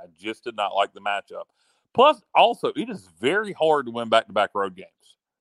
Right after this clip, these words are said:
Um, that's something else people tend to overlook. Um, statistically speaking, it doesn't happen that often anywhere.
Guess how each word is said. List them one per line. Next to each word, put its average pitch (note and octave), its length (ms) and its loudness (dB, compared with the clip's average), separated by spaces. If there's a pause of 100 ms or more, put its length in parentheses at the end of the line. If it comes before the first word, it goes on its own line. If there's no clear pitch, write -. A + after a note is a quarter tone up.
(140)
Um, G2+ 260 0
that's A2+ 180 -4
something C#3 240 -6
else D3 160 -4
people A#2 400 -12 (720)
tend B2+ 220 2
to G2+ 240 2
overlook. A2 720 2
Um, F#2+ 400 -10
statistically A#2+ 840 -2
speaking, A#2 440 -4
it F#2+ 100 -14
doesn't G2 240 0
happen G2 300 -2
that F2 160 -8
often F#2 320 -6 (180)
anywhere. G#2+ 320 -12